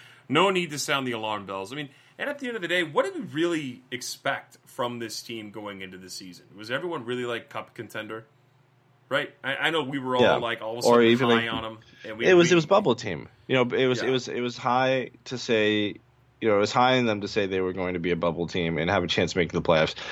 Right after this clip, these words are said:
Speaker 2: If you had told me at the beginning of the year, nine games in, uh, they, or ten games in, they were gonna be six four and oh, I would take it. I would definitely take it. And, you know,
Speaker 1: Mm-hmm.
Speaker 2: it just, it just sucks, you know, they, the way they lost tonight, and obviously losing a disappointing game against the Flames, and,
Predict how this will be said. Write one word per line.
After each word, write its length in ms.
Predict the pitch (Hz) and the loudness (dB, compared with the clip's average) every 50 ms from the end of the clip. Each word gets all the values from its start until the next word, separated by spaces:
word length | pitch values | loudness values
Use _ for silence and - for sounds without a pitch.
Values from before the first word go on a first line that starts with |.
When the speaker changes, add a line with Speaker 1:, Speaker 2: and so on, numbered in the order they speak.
| - - - | -10 -4 0
Speaker 2:
If 180 | - 95 104 | 0 4 4
you 140 | 117 117 117 | 6 6 6
had 180 | 120 113 107 107 | 6 4 2 4
told 260 | - 107 104 101 92 | 4 4 4 4 4
me 280 | 104 101 95 95 90 - - - - - - - | 2 2 2 0 -2 -4 -10 -20 -20 -20 -10 -2
at 140 | - 101 92 | -2 -2 -2
the 60 | 98 | -2
beginning 260 | 104 104 113 107 104 | 0 0 2 2 2
of 60 | 98 | 2
the 60 | 92 | 4
year, 180 | 90 92 92 92 | 6 6 6 6
nine 260 | 90 92 92 98 95 | 6 4 2 2 2
games 320 | 87 95 92 90 85 - 92 | 2 0 0 0 -2 -2 -4
in, 220 | 90 90 95 113 - - - - - _ _ - | -4 -4 -4 -8 -12 -18 -20 -20 -20 _ _ -8
uh, 320 | 67 69 69 78 85 71 - - _ _ _ - - - | -6 -4 -2 -2 -2 -4 -6 -10 _ _ _ -20 -12 -2
they, 140 | 120 117 92 | 2 4 6
or 120 | 87 107 107 | 6 6 4
ten 240 | - 127 120 120 | 4 2 2 2
games 260 | 110 104 98 95 95 101 | 2 2 0 0 0 -2
in, 120 | 98 101 | 0 0
they 60 | 101 | 0
were 60 | 98 | 0
gonna 140 | 98 95 87 | 0 -2 -2
be 60 | 82 | -2
six 260 | 82 - - 107 - - | -4 -4 -4 -4 -4 -4
four 260 | - 110 95 92 90 | -2 0 2 2 2
and 80 | 85 | 2
oh, 300 | 78 82 104 135 160 165 - _ _ _ - | 2 4 4 4 2 0 -4 _ _ _ -6
I 160 | - 90 98 | 0 2 2
would 100 | 95 92 | 2 2
take 260 | - - 92 82 - - | 0 -4 -6 -6 -6 -10
it. 100 | - _ _ _ _ _ _ _ _ _ | -14 _ _ _ _ _ _ _ _ _
I 120 | - 98 98 | 0 0 2
would 100 | 101 110 | 4 4
definitely 280 | 127 131 - 90 76 | 2 2 2 -2 -8
take 260 | - - 62 62 - 62 | -8 -10 -14 -14 -14 -18
it. 80 | - _ _ _ _ _ - | -20 _ _ _ _ _ -10
And, 140 | 95 92 92 | -8 -6 -4
you 40 | |
know, 120 | 90 90 90 | -2 0 0
Speaker 1:
Mm-hmm. 100 | 90 87 | 0 0
Speaker 2:
it 40 | 92 | -2
just, 160 | 95 87 - | -4 -4 -2
it 80 | 85 87 | -4 -4
just 200 | - 92 - - | -4 -4 -2 0
sucks, 340 | - 95 90 85 - - 101 | 2 2 2 0 -2 -10 -6
you 140 | 98 98 | -4 -2
know, 80 | 90 87 | -2 0
they, 240 | 82 90 87 85 82 | 2 2 2 2 2
the 160 | 78 - 92 | 0 -2 0
way 160 | 87 85 85 | 2 2 4
they 140 | 82 85 82 | 4 4 4
lost 320 | 85 82 80 80 - - | 4 4 4 2 2 -4
tonight, 340 | - 85 90 104 110 107 98 | -4 0 2 4 4 4 4
and 100 | 95 90 | 4 4
obviously 420 | 90 87 85 85 85 - 92 85 82 | 2 2 0 -2 -4 -2 -2 -2 -2
losing 300 | 82 85 87 85 92 87 | 0 -2 -2 -2 -2 -4
a 20 | |
disappointing 420 | 82 85 82 - - - 90 82 82 | -2 -4 -4 -4 -2 -2 0 0 0
game 220 | 78 90 82 82 | 0 0 0 0
against 240 | 80 82 82 82 - | 0 -2 -4 -4 -6
the 80 | - 82 | -8 -4
Flames, 460 | - 90 87 85 90 92 92 87 87 | 0 2 4 4 4 2 0 -2 -2
and, 180 | 82 80 76 | -2 -4 -4